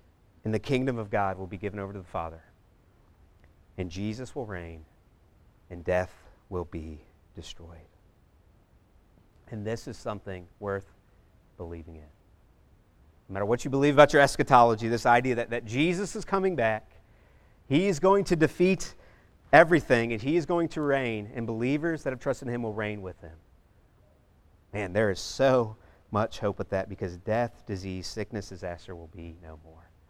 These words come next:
And that is such a good thing. Turn with me to, to Revelation chapter twenty-one, 'cause I think this is an important scripture to read when looking at that, because I think what John says in, in, in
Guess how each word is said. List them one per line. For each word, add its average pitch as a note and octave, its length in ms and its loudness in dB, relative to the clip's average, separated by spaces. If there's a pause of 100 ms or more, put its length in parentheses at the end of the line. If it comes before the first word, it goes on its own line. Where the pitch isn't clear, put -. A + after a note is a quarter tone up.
(1040)
And F#2+ 100 -10
that F#2+ 140 -6
is E2+ 80 -8
such - 220 -10
a E2+ 40 -12
good E2+ 160 -12
thing. F2 220 -14 (1160)
Turn F3+ 180 2
with D#3+ 160 -2
me B2 140 -4
to, A#2 100 -6
to C3 180 -8
Revelation C3+ 460 -2
chapter B2 260 -6
twenty-one, F#2 480 -10
'cause G#2 160 -12
I G#2+ 60 -2
think B2 160 -8
this A#2+ 160 -12
is G#2+ 80 -10
an - 20 -6
important - 320 -10
scripture - 280 -14
to A2+ 60 -12
read G2+ 320 -8 (280)
when A2+ 180 -2
looking A#2 240 0
at G#2+ 80 -2
that, A#2 160 -4
because G2+ 160 -10
I G#2 120 -2 (220)
think D#3 260 0
what D3 160 -2
John C3 360 0
says C#3 240 -4
in, B2+ 160 -4
in, A#2 160 -2
in A2+ 240 -4